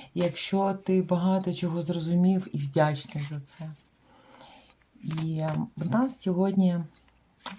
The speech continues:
два єдинорожка: один золотавий, а другий темний.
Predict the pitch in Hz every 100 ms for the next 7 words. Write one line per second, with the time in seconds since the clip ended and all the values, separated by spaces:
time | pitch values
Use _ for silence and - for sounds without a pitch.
0 | - 165 175 180 160 147 160 160 180 262
1 | - 185 151 180 - - 196 165 170 170
2 | 170 254 294 196 151 _ - 160 151 196
3 | 208 202 196 190 - - 160 147 139